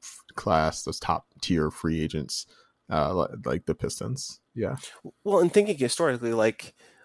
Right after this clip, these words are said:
Speaker 2: um, you know, Chauncey Billups, who we just saw, you know, sort of on the bench for the Clippers, like, he was sort of that, right? Like, if you look at his career tra-, trajectory, is kind of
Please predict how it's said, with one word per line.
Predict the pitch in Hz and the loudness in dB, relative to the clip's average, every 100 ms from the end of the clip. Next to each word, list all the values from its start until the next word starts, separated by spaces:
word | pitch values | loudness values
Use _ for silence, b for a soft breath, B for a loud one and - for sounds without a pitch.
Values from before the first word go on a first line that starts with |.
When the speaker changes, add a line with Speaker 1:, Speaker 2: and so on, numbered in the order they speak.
| - | -2
Speaker 2:
um, | 120 110 101 - | 0 2 0 -2
you | 117 | -2
know, | |
Chauncey | 107 143 123 110 | 0 0 0 0
Billups, | 120 117 87 | 2 2 0
who | - | -4
we | 110 | -8
just | 104 107 - | -6 -4 -2
saw, | 110 101 98 95 _ - | 0 0 -4 -6 _ -12
you | 101 | -10
know, | |
sort | 95 110 | -6 -8
of | 101 | -6
on | 101 | -8
the | 95 | -8
bench | 101 101 | -8 -10
for | - | -12
the | - | -16
Clippers, | - 110 101 | -14 -10 -2
like, | 104 98 - _ _ _ _ _ | -2 -2 -10 _ _ _ _ _
he | - 156 190 | -6 -2 2
was | 175 123 | 2 2
sort | - - 120 135 | 0 0 0 0
of | 98 95 | -2 -4
that, | 104 131 - - | -6 -6 -8 -6
right? | 107 113 | -2 0
Like, | 120 | 0
if | 117 120 | -4 -8
you | 117 | -8
look | 120 - - | -8 -10 -10
at | 92 | -4
his | 120 113 | -4 -4
career | - 113 | -6 -6
tra-, | 117 104 107 _ | -4 -6 -6 _
trajectory, | - - 107 - 113 | -16 -10 -10 -8 -10
is | |
kind | - 104 | -8 -8
of | 104 | -8